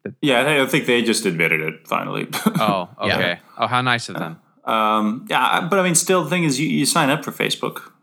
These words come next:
Speaker 1: you know, signed up for the N S A.
Speaker 2: Yeah, fair enough. You opt in.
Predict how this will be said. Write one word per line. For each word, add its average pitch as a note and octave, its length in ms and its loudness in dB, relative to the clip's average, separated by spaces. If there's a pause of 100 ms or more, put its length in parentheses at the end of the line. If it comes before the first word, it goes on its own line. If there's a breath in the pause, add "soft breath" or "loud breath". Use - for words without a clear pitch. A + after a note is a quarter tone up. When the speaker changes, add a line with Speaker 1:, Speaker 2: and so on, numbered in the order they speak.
(240)
Speaker 1:
you A2 100 -2
know, F#2+ 260 2 (1300)
signed A2 240 2
up - 100 -4
for - 80 -10
the A#2 80 0
N A2+ 100 -2
S A2 180 -8
A. A#2 260 -4
Speaker 2:
Yeah, B2+ 180 2
fair C3 260 0
enough. A#2 220 0
You B2 140 0
opt F#2+ 200 -2
in. G2+ 240 -2